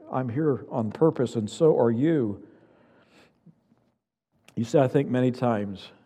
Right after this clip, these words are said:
and not just ladies, but men as well in the home, we are at the, we're, we're on the wrong mission, aren't we? Uh, we're on a mission to bring all things into submission unto ourselves.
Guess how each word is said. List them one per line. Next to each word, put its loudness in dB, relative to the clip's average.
and -6
not 2
just -6
ladies, 4
but -4
men 2
as 0
well 6
in 4
the 2
home, 0
we 4
are 8
at 0
the, 2
we're, 4
we're 4
on 6
the 6
wrong 6
mission, 0
aren't -2
we? -10
Uh, -10
we're 2
on 4
a 4
mission 4
to -4
bring 4
all 6
things 2
into -4
submission 0
unto -4
ourselves. -4